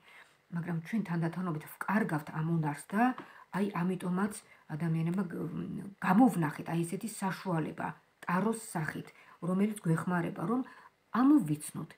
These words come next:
წავიკითხოთ ჩვენი ქვეცნობიერი. ეხლა, რაც მე დღეს ინფორმაცია მოგაწოდეთ, ხო? ეს, ე, ძალიან ბევრზე არ ასრულდებოდა, არ რეზონირდებოდა ძალიან ბევრზე, მაგრამ ვიზედაც რეზონირდებოდა, ის თვითონ მიხვდება,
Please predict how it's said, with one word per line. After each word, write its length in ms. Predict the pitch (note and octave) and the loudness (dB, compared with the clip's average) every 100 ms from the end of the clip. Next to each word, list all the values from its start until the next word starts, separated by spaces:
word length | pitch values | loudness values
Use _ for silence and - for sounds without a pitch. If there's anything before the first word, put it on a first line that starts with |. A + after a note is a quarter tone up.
| _ _ - | _ _ -4
წავიკითხოთ 720 | - A#3 B3 C4+ - - G3 | 2 6 6 4 -4 -8 -14
ჩვენი 300 | - - F3+ | -12 -4 -4
ქვეცნობიერი. 680 | G#3 E3 - E3 E3 D#3+ - - - - | -2 -6 -4 -8 -6 -8 -8 -12 -20 -12
ეხლა, 240 | - C#4+ G#3 | 0 2 4
რაც 240 | F3 A3 - | 4 2 2
მე 160 | G3 E3+ | 0 0
დღეს 260 | - F3 | -2 -2
ინფორმაცია 640 | E3 D3+ F#3+ E3 F3 - D#3+ | -2 -2 0 0 -2 -4 -2
მოგაწოდეთ, 600 | D#3+ F3 E3+ - - - | -2 -2 -4 -6 -12 -6
ხო? 180 | G#3 F3+ - - - - | 0 0 -2 -20 -20 2
ეს, 200 | - D#4 - | 4 4 2
ე, 140 | F3 D#3+ D#3 | 0 2 0
ძალიან 340 | - A#3+ D4+ D4+ | 4 8 10 10
ბევრზე 420 | A3 A#3+ A3+ E4 D4+ | 10 8 6 2 2
არ 220 | G3 G#3+ | 4 4
ასრულდებოდა, 800 | A3+ - A#3+ G3 E3 D#3+ - - D#3+ - - - - | 2 0 -2 0 -2 -4 -8 -8 -10 -12 -20 -14 2
არ 180 | G3+ C#4 | 6 8
რეზონირდებოდა 880 | C#4+ C4+ B3+ B3 - G3 - - | 6 8 6 6 4 0 -2 -6
ძალიან 380 | D3+ E3 D#3+ E3+ | -4 0 2 2
ბევრზე, 320 | D#3+ E3 - E3 - - | 0 -4 -8 -14 -14 0
მაგრამ 380 | F3 A3+ A3 D#3+ D3 | 6 6 6 4 2
ვიზედაც 640 | D#3+ A#3 C#4+ C4+ F3 D#3+ - - _ | 8 12 12 10 4 0 -4 -16 _
რეზონირდებოდა, 800 | E3 G3 A#3 G#3 G3+ G3 A#3 E3+ | 2 4 6 6 6 4 2 2
ის 160 | - A3 | 2 0
თვითონ 340 | - D4+ E3 D3 | 4 4 4 2
მიხვდება, 760 | D3+ A3+ - - - - | 4 4 4 -6 -12 -10